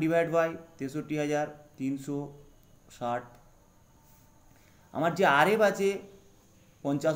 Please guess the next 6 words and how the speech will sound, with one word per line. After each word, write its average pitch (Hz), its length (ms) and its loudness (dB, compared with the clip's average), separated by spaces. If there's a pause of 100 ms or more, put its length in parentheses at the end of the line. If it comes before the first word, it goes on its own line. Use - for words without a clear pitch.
লক্ষ, 147 180 -6 (500)
তাহলে 131 180 -6 (160)
পঞ্চাশের 175 880 0
পেছনে 160 340 -4 (120)
পাঁচটা 139 380 -6 (2250)
সমান 156 360 -2